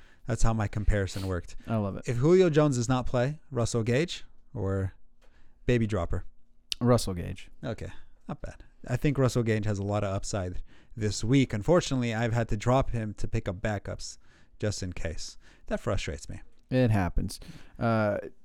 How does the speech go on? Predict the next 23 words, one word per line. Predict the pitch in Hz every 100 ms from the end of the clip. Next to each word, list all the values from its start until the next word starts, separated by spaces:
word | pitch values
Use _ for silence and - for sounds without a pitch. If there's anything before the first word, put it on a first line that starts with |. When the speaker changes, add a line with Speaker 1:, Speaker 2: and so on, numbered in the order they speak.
| -
Speaker 2:
can | 180 202
you | 233
start | - 170 123
Tua | 131
against | 113 101 95
the | 87
Raiders | 87 85
defense? | - 90 82 - -
Speaker 1:
Yes, | 220 170 113 127 - -
I | 143
don't | 139 131
recommend | 120 113 113 208
it, | 190 233 - - _ _
but | 131 123 107
you |
could. | - - 101 196 - - - - - - -
Speaker 2:
Okay, | - -
so | - 135
De-, | 117 139
Devontae | 143 127 139 147 147
Parker's | 135 123 123
a | 113
start. | - 117 110 101